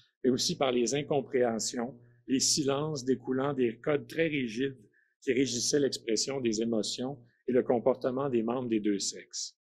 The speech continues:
L'article suivant sur l'alimentation est encore plus étonnant dans le cadre d'un projet sur les sensibilités, parce que, en s'attardant sur les différents,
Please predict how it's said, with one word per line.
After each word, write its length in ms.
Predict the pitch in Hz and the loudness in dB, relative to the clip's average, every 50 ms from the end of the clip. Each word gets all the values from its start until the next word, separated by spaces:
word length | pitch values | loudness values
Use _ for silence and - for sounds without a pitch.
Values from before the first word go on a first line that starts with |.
| _ _ _ _ _ _ _ _ _ _ _ - | _ _ _ _ _ _ _ _ _ _ _ -2
L'article 460 | 127 123 123 - - - 170 120 - | -2 -2 0 0 0 -2 -2 -2 -2
suivant 720 | - - - - 147 131 127 113 113 127 135 151 170 175 165 | -8 -8 -6 -4 -2 -2 0 0 0 2 2 2 0 0 -2
sur 200 | - - 147 127 | -2 0 2 4
l'alimentation 720 | 127 127 127 123 120 120 120 - 139 123 120 - - 156 | 4 4 4 2 2 2 2 2 2 2 2 2 0 -2
est 140 | 156 - - | -2 0 0
encore 400 | 131 123 120 - 139 131 131 - | -2 -2 0 0 0 0 0 -2
plus 240 | - 170 180 151 151 | -4 -4 -2 2 2
étonnant 440 | 143 - - 131 120 120 135 143 151 | 0 2 0 -4 -4 -2 -6 -6 -6
dans 140 | 139 123 | -6 -6
le 60 | 113 104 | -8 -6
cadre 240 | - 131 131 123 | -6 -6 -6 -6
d'un 140 | 117 120 110 | -4 -6 -8
projet 500 | 101 - 117 110 107 104 127 135 131 - _ _ _ _ - | -8 -8 -6 -6 -6 -6 -6 -10 -10 -12 _ _ _ _ -6
sur 180 | - - 135 117 | -2 0 0 2
les 120 | 120 120 | 2 0
sensibilités, 920 | 117 - 135 117 107 - - 110 107 107 104 101 - - 143 170 170 - - _ _ _ _ _ _ - | 0 0 -2 -2 -2 -4 -6 -6 -6 -6 -6 -6 -6 -4 -4 -4 -4 -6 -14 _ _ _ _ _ _ 0
parce 280 | 139 147 147 - - | 0 0 0 0 -4
que, 320 | - - 165 170 175 175 170 - | 0 2 4 4 4 4 0 -2
en 120 | 143 123 | -2 0
s'attardant 680 | 117 - 147 139 - 147 135 131 131 139 147 165 170 | 2 2 2 2 4 2 2 2 2 0 0 0 0
sur 280 | 165 - - 143 135 131 | -2 -2 0 0 0 0
les 240 | 123 123 123 120 110 | 2 0 0 0 0
différents, 640 | 117 - - - - 147 139 139 156 160 165 160 | -2 -4 -6 -2 0 -2 0 0 -2 -2 -4 -4